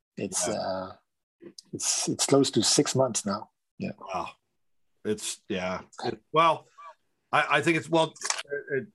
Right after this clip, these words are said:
Speaker 2: it, tell me you think all this is gonna drive inflation, Jean? Because, I mean, it's, it's, it's really, um, like, those are the conditions, right? I mean, you've got, you've got, you got very strong demand, uh, out there still. Uh, there's no shortage of money, uh, in the, in, in, in the system,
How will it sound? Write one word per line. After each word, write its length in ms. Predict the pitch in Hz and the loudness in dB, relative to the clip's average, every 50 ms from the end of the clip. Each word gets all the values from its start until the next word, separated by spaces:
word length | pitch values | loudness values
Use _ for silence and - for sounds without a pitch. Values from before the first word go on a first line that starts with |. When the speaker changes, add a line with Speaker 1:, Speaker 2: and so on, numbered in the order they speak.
| _ _ - | _ _ -8
Speaker 2:
it, 280 | 143 127 110 123 117 | -8 -8 -8 -8 -2
tell 160 | - 160 175 170 | 4 6 6 6
me 120 | 170 175 | 6 6
you 140 | 180 165 139 | 6 4 4
think 220 | - 170 170 160 | 4 2 2 4
all 120 | 180 175 175 | 4 4 4
this 180 | 170 165 - | 2 2 0
is 80 | 165 139 | -2 -2
gonna 180 | - 165 156 | 0 0 0
drive 260 | 143 120 147 147 151 151 | 2 4 4 4 4 2
inflation, 540 | 151 131 - 143 143 151 151 - 165 160 | 0 -2 0 0 0 0 0 0 -2 0
Jean? 260 | 143 131 151 151 165 160 | 2 2 4 4 4 2
Because, 300 | 139 117 - 139 131 135 | 0 -2 0 0 2 2
I 120 | 135 135 | 2 2
mean, 160 | 131 135 131 | 2 2 2
it's, 220 | 131 131 123 - - | 2 0 0 -2 -2
it's, 300 | - 143 131 - - - - | 0 0 0 0 -2 -4 -2
it's 260 | 147 143 - - - | -2 -2 -2 -2 0
really, 480 | 139 156 160 156 156 147 139 135 127 123 | 0 2 4 4 4 4 4 4 4 4
um, 360 | 120 120 117 113 110 107 - _ _ - _ - - - - _ _ _ _ - - 143 | 4 4 4 2 0 -2 -6 _ _ -20 _ -14 -14 -14 -14 _ _ _ _ -20 -14 -4
like, 180 | 143 143 147 131 | 0 0 2 4
those 200 | 170 175 170 131 | 4 4 4 4
are 40 | 160 | 2
the 80 | 151 | 2
conditions, 640 | - - 147 135 139 131 - - 101 90 82 - - _ _ - | 0 0 0 0 0 0 0 -2 -8 -8 -10 -14 -18 _ _ 0
right? 280 | 107 113 120 139 143 - | 2 2 2 2 0 2
I 100 | 123 120 | 2 2
mean, 180 | 120 123 123 123 | 2 2 0 0
you've 160 | 123 107 127 | -2 0 0
got, 180 | 127 131 131 | 0 -2 0
you've 100 | 131 127 | 0 2
got, 220 | 113 127 127 120 117 | 4 4 4 2 2
you 80 | 117 | 0
got 140 | 120 127 120 | 2 2 4
very 200 | 107 143 165 160 | 4 4 2 2
strong 320 | - - - 160 143 143 131 | 2 2 4 4 4 4 2
demand, 460 | 135 127 120 120 120 120 120 120 - _ _ _ _ _ _ _ _ _ - | 0 0 0 2 2 0 0 -2 -6 _ _ _ _ _ _ _ _ _ 0
uh, 240 | - 110 113 113 113 | 2 4 4 4 4
out 200 | 113 123 135 - | 2 2 2 2
there 160 | - 131 123 117 | 2 0 0 0
still. 480 | - - - 123 120 120 123 127 127 _ _ _ | 0 -2 0 0 0 0 0 -2 -6 _ _ _
Uh, 400 | - 110 113 113 113 113 113 113 113 113 113 | 2 4 4 4 4 4 2 2 0 -2 -2
there's 180 | 110 113 117 113 | -2 0 0 2
no 140 | 151 160 151 | 2 2 4
shortage 400 | - - 170 180 196 180 117 117 | 4 4 4 4 4 2 0 -2
of 100 | 123 107 | -2 2
money, 380 | 120 131 143 123 107 104 101 _ _ - | 2 2 2 2 -2 -6 -10 _ _ 0
uh, 200 | 107 107 104 107 107 | 2 2 4 2 2
in 100 | 113 117 113 | 0 0 0
the, 100 | 117 110 | 0 0
in, 180 | 113 113 113 | 0 0 0
in, 220 | 113 120 120 117 113 | 0 -2 -2 -2 -2
in 380 | 120 117 117 113 120 117 117 | -2 -4 -2 -2 -2 -2 -2
the 80 | 113 107 | -2 -2
system, 520 | - - 143 127 - - 117 110 110 107 | -2 -2 -2 -2 -2 -2 -2 -2 -2 -4